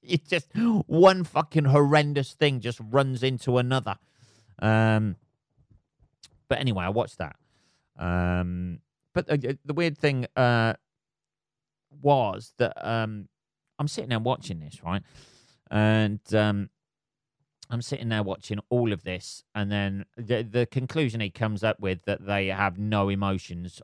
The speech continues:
whatsoever. Well, well, this is, you know, this is hard, uh, hardly groundbreaking Freudian fucking coming out with the id, the ego, and the superego, is it? That,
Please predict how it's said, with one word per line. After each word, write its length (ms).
whatsoever. 840
Well, 120
well, 160
this 220
is, 180
you 120
know, 100
this 160
is 160
hard, 480
uh, 60
hardly 600
groundbreaking 1120
Freudian 1000
fucking 680
coming 300
out 180
with 240
the 280
id, 240
the 80
ego, 520
and 120
the 60
superego, 800
is 100
it? 220
That, 340